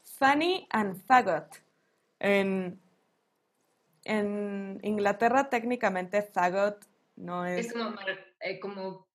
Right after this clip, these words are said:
Speaker 2: equivalente a maricón en su momento, o sea,
Speaker 1: No, eh, es que
Speaker 2: ¿era?
Speaker 1: justo es eso. Eso es como algo que no, no estoy se-,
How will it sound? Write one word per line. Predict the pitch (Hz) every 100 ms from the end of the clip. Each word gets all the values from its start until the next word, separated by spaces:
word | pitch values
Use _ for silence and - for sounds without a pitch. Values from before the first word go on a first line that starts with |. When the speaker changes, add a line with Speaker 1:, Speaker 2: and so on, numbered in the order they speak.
| _
Speaker 2:
equivalente | 190 208 202 202 220
a |
maricón | 220 180 175 175 339
en | 226
su | 226
momento, | 202 196 220 339
o | 214
sea, | 214 202 196 247
Speaker 1:
No, | 247 254 254 254 247 247 240 -
eh, | 196 -
es | 262 269
que | 269 277
Speaker 2:
¿era? | -
Speaker 1:
justo | 294 294 302
es | 294
eso. | 269 - 180 180
Eso | 214 220
es | 247 240 -
como | 233 220 165
algo | 185 196 214
que | 190
no, | 180 175
no | -
estoy | 190 196 185
se-, | 185 185